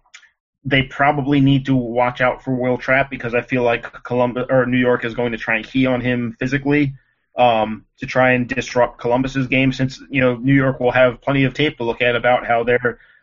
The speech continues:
uh, smaller, uh, high percentage passing defensive midfielder got, uh, chased out of the game. Um,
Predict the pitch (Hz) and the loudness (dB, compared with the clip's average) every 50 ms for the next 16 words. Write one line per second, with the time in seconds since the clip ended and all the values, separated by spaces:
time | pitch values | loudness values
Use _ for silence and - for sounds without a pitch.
0 | _ _ - 113 117 117 117 110 110 - - 131 131 127 127 127 127 123 123 123 | _ _ 0 2 4 4 4 2 0 -4 -2 2 2 4 4 4 4 4 2 0
1 | 117 - - 95 101 - - - 123 131 127 127 120 - 131 127 123 117 - - | -2 -6 -6 -6 -6 -6 -2 0 0 0 0 -2 -4 -4 -2 -4 -4 -4 -6 -2
2 | 123 120 120 - - 127 123 113 - 127 127 131 120 117 120 117 117 - 120 117 | 0 0 0 0 -4 -6 -6 -4 -4 -6 -6 -4 -6 -6 -8 -8 -6 -6 -6 -4
3 | 113 110 104 113 110 110 110 - - - 110 107 107 107 107 107 104 - - _ | -4 -2 0 2 2 2 2 0 -4 -6 -4 -2 0 2 0 0 -2 -4 -12 _
4 | _ _ _ - - 135 131 - 127 117 113 104 123 120 131 139 127 117 113 113 | _ _ _ -4 -2 -2 -2 0 -2 -2 -2 -2 -4 -2 -2 0 0 -2 -2 -6
5 | - - - - - - _ _ - 123 123 123 117 113 | -10 -16 -20 -20 -20 -20 _ _ -2 0 2 2 0 0